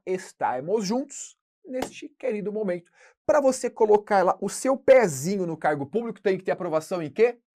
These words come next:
Em concurso público. Isso. Para ter acesso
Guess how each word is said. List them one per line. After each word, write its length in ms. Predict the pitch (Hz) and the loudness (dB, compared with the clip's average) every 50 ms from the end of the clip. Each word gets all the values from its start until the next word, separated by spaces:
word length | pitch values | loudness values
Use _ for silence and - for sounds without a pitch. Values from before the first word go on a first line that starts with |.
| _ _ _ _ - | _ _ _ _ -12
Em 160 | 165 180 185 | -10 -10 -10
concurso 500 | - 165 147 143 - 156 156 - - - | -8 -10 -10 -8 -6 -8 -8 -8 -10 -10
público. 640 | - 135 147 156 139 120 107 104 - - - _ _ _ _ _ _ _ _ _ - | -4 0 0 2 2 2 0 -2 -4 -12 -12 _ _ _ _ _ _ _ _ _ 0
Isso. 840 | 107 113 117 123 127 123 120 - - - - - - 131 104 - _ _ _ _ _ _ _ _ - | 2 4 4 6 4 2 0 -2 -12 -16 -14 -8 -4 -4 -4 -4 _ _ _ _ _ _ _ _ 4
Para 260 | 156 156 165 160 151 | 6 6 6 6 2
ter 300 | 151 _ - 147 147 139 | 0 _ -2 -2 0 0
acesso 800 | 135 123 - - - - 127 120 117 117 - - _ - 85 - | 0 -2 -4 -6 -6 -2 -2 -2 -2 -4 -8 -20 _ -20 -20 -20